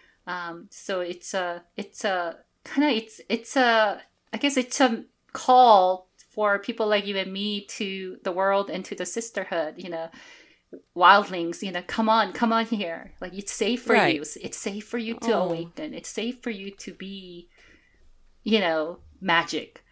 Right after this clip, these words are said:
Speaker 1: Um, and there,
Speaker 2: Mm.
Speaker 1: and there's us. Like, come, come on over. Like, we, you know, please awaken and join us, type of a card.
Speaker 2: Yeah.
Speaker 1: So that ha-, that has a stretch goal. So I'm
Speaker 2: Yeah.
Speaker 1: pretty confident that I'm gonna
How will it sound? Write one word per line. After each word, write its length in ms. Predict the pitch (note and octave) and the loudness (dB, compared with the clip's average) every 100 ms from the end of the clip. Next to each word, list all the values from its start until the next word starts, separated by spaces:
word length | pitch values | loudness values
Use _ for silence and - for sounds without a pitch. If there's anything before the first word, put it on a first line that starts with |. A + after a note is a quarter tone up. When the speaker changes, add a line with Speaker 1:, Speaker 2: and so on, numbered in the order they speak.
| _ _ - | _ _ -10
Speaker 1:
Um, 300 | D3+ D3+ - | -10 -10 -4
and 140 | G3 | 0
there, 160 | G#3 G3+ | 2 2
Speaker 2:
Mm. 120 | E3 | 0
Speaker 1:
and 140 | F#3+ G3+ | -4 0
there's 180 | G3 G#3 | 2 6
us. 460 | G#3+ B2 - - - | 6 6 -2 -8 -8
Like, 140 | F3+ | -8
come, 220 | - A3+ | -6 -6
come 220 | - - B3 | -2 2 2
on 140 | A#3 | 4
over. 460 | A3 A3+ F#3 D#3+ D3+ | 0 -2 -4 -6 -6
Like, 220 | D#3+ D#3 | -10 -12
we, 100 | G3 | -14
you 200 | - F#3 | -12 -12
know, 240 | F3 D#3+ E3 | -10 -12 -14
please 280 | - C4 B3 | -4 -2 0
awaken 560 | G#3+ F#3 F#3+ G3 F#3 E3+ | 0 0 -4 -6 -10 -8
and 120 | E3+ | -8
join 320 | F3 F3+ E3+ | -10 -10 -10
us, 220 | D3+ D#3+ | -10 -12
type 240 | - E3+ - | -12 -10 -10
of 100 | D#3+ | -14
a 20 | |
card. 420 | - - - - _ | -16 -18 -18 -20 _
Speaker 2:
Yeah. 200 | - D3 B2 | -16 -14 2
Speaker 1:
So 160 | A3+ | 4
that 260 | A3+ B3 B3 | 8 8 8
ha-, 200 | - - | 2 2
that 120 | G#3+ | 4
has 140 | B3 C4 | 4 4
a 40 | |
stretch 400 | C4 - G3+ - | 0 -4 -6 -4
goal. 300 | - F3 A3+ | -2 0 0
So 380 | D#4 - G#3 G3 - - - - - - | 0 2 2 2 -4 -20 -20 -20 -8 6
I'm 160 | - E3 | 6 6
Speaker 2:
Yeah. 60 | |
Speaker 1:
pretty 200 | G#4+ F#4+ | 4 2
confident 640 | - G3 F#3+ A3+ G3+ G3 G3 | 2 2 2 2 2 2 2
that 120 | F#3+ | 2
I'm 160 | F3+ F#3 | 0 -2
gonna 460 | F3+ F3 F3 - | -4 -2 -6 -8